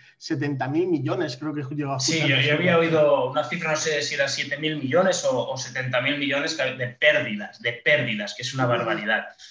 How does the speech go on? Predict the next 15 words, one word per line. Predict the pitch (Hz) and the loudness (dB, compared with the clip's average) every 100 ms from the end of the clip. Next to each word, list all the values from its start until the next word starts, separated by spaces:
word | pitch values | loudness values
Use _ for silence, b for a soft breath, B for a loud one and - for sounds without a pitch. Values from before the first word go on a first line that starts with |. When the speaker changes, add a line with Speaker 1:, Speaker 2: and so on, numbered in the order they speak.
| B | B
Speaker 2:
Y | 151 | -2
después | 156 185 202 | 0 4 4
a | 214 | 4
todo | 190 180 | 6 6
esto | 214 - 202 220 | 6 4 4 4
vino, | 170 170 135 117 - - 135 | 6 4 4 2 -2 -4 2
eh, | 127 123 120 117 113 110 - | 4 6 6 4 2 -4 -2
un | 165 | 2
ataque | 160 170 165 - 113 - - _ _ _ _ _ _ | 4 4 2 2 -2 -6 -14 _ _ _ _ _ _
sin | - 147 139 | -8 -4 -2
precedentes | 139 135 139 160 156 117 123 | -2 2 4 4 2 -2 -2
hacia | - 117 | -2 -2
el | 127 | -2
libre | 156 147 | 0 2
mercado, | 135 123 147 160 147 - | 2 0 2 2 2 -2